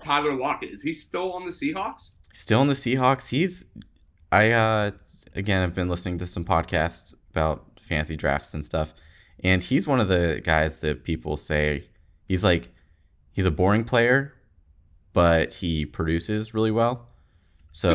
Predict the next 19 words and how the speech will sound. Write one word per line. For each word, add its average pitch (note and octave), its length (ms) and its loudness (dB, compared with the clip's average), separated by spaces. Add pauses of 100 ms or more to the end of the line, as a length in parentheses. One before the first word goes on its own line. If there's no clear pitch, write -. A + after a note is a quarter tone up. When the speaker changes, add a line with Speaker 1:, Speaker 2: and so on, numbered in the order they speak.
Speaker 1:
Just - 20 -4
a C#3+ 40 -4
solid D3+ 560 2
player, C#3 320 0
not C#3 220 -2
gonna C3 180 -8
light B2+ 240 -4
it B2 100 -8
up, B2+ 340 -6
but A#2+ 220 -8 (100)
Speaker 2:
Yeah. D2 260 0 (600)
Speaker 1:
just - 160 -20
be B2 140 -8
very, A#2 280 0
very A2 240 -2
productive G2 500 -12
all F2+ 160 -12
year. F2 360 -12
Speaker 2:
Yeah. D#2+ 240 -2